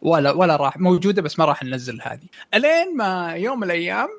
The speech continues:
قريب، يعني قبل أسبوع أو أسبوعين، طلع، آه، سنايدر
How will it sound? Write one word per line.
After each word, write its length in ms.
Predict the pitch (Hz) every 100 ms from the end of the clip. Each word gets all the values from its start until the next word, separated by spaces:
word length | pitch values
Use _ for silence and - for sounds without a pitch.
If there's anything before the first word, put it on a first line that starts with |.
| 262 170
قريب، 360 | 180 233 294
يعني 240 | 131 135 147
قبل 160 | 139 135
أسبوع 360 | - 151 190
أو 60 | 135
أسبوعين، 500 | - 123 127 185 269 _ _ _
طلع، 420 | 175 165 156 131
آه، 260 | 139 131 123
سنايدر 560 | - 160 147 151 190